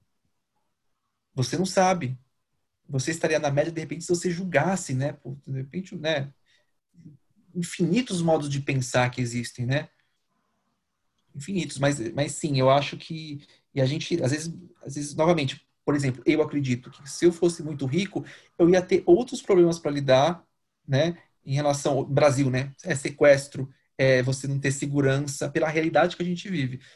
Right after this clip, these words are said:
Se eu fosse muito rico, eu não ia sair sem segurança. Mas eu gosto de tomar uma cerveja no, no bar. Eu gosto de fazer isso. Então, eu também vejo que há essas outras coisas, né? Pelo menos no Brasil, né? No, enfim, ne-, nesse, nesse,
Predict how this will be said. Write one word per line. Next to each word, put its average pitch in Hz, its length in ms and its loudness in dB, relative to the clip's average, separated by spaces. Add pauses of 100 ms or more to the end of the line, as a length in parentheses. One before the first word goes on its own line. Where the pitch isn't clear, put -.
Se - 100 -8
eu 147 40 -4
fosse 196 260 0
muito 202 200 -4
rico, 196 160 -2
eu 226 40 -2
não 233 80 0
ia 247 60 0
sair 247 340 -2
sem 190 120 -2
segurança. 147 540 -2
Mas 269 80 -6
eu 269 60 -2
gosto 254 260 0
de 254 60 -10
tomar 196 160 0
uma 165 60 2
cerveja 143 460 0
no, 131 160 -4
no 135 140 -2
bar. 131 420 4 (600)
Eu 175 120 2
gosto 170 320 4
de 180 120 -2
fazer 143 280 2
isso. 127 420 -2 (300)
Então, 180 260 0
eu 262 40 -2
também 196 300 0
vejo 202 340 0
que - 240 -14
há 175 200 2
essas 214 280 2
outras 143 300 -2
coisas, 123 500 0
né? 151 160 0 (240)
Pelo - 60 -14
menos 180 160 2
no 196 80 -4
Brasil, 180 520 2 (840)
né? 135 300 -2 (100)
No, 120 320 -8
enfim, 123 360 -8
ne-, 127 220 -6
nesse, 127 320 -6
nesse, 135 380 -4